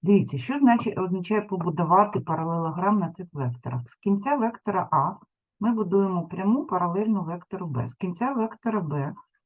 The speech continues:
ми будуємо пряму паралельну вектору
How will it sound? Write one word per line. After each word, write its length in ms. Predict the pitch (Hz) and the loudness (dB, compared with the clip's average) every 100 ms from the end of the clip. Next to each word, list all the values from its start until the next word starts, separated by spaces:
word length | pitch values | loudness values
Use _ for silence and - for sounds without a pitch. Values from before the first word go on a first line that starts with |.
| _ _ _ | _ _ _
ми 180 | 175 202 | 2 2
будуємо 600 | 202 185 190 196 170 160 | 2 4 6 6 6 2
пряму 440 | - 185 202 269 381 | -2 0 2 2 0
паралельну 580 | - 175 175 208 254 | -4 -2 -2 2 2
вектору 600 | 175 170 - - 202 202 | 0 -4 -10 -10 -8 -8